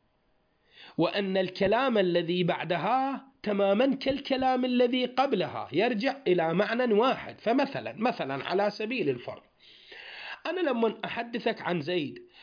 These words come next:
أقول لك: "زيد إنسان مؤمن متقي، إنسان صالح،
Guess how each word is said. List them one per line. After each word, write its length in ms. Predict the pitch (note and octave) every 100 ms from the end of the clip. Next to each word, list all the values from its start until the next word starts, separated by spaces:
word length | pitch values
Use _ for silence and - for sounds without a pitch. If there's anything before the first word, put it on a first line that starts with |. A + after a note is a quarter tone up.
| - -
أقول 260 | E4 C#4+ A3+
لك: 140 | F#3
"زيد 640 | D#3 F3 F3+ F3 E3+ E3 -
إنسان 840 | F3+ D#3+ - D#3+ D#3+ D#3 D3+ D3+ C#3+
مؤمن 840 | D#3 D#3+ D3 D3+ D3 D3 C#3+ C#3+
متقي، 920 | C#3 C3+ - C#3 C3+ C3+ C3+ C3+ C3+
إنسان 400 | C3+ B2+ C#3 C3+
صالح، 840 | B2 - C3 B2+ C3 B2+ B2+ A#2+